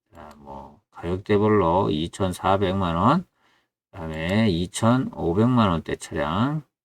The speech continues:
있고요. 자, 그다음에 이천, 아, 육백, 칠백, 팔백, 예, 구백, 이천구백, 삼천만 원대 차량까지 이렇게 있습니다. 다양한 차량들이 있기 때문에요. 연락 주시면, 아, 이제 자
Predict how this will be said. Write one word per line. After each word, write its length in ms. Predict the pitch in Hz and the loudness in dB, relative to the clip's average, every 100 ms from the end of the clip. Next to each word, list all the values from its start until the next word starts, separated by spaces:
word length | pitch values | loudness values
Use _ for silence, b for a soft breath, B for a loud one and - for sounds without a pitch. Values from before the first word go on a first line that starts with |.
| _ | _
있고요. 520 | _ - 71 90 135 - B B B _ | _ -10 -4 -2 -2 -6 B B B _
자, 120 | 76 76 | -14 -10
그다음에 420 | 76 92 104 104 | -6 0 2 2
이천, 680 | 90 101 107 - 110 120 127 | 2 0 0 2 4 4 2
아, 380 | 82 80 80 80 | -2 -2 -2 -4
육백, 400 | 87 - 85 - | -6 -4 -6 -6
칠백, 400 | 101 95 80 - | -6 -4 -6 -8
팔백, 640 | - - - 90 131 - | -6 -4 0 0 0 -2
예, 300 | 76 73 76 _ _ _ _ _ _ | -6 -6 -12 _ _ _ _ _ _
구백, 480 | 87 95 87 110 147 _ | -8 -2 0 0 -2 _
이천구백, 580 | - - 90 80 90 110 | -12 -8 -8 -4 -2 -2
삼천만 560 | - 151 - 160 - - | -4 -8 -4 -2 -2 -2
원대 240 | - - | -4 -8
차량까지 580 | - - - - - 107 | -6 -6 -6 -6 -4 0
이렇게 320 | 104 - - | 0 -2 -6
있습니다. 600 | 78 - 71 71 78 - | -6 -6 -8 -8 -8 -10
다양한 380 | _ 82 85 85 | _ -6 -4 -6
차량들이 480 | - 85 85 78 71 | -6 -6 -6 -6 -12
있기 140 | - | -16
때문에요. 600 | - 80 80 82 131 151 - B B B B - | -10 -8 -4 2 4 2 0 B B B B 2
연락 280 | 101 101 92 | 8 8 8
주시면, 680 | 98 98 120 92 87 151 - | 2 2 4 6 6 4 2
아, 160 | 78 71 | -6 -6
이제 300 | 76 76 73 | -6 -6 -8
자 220 | 71 | -10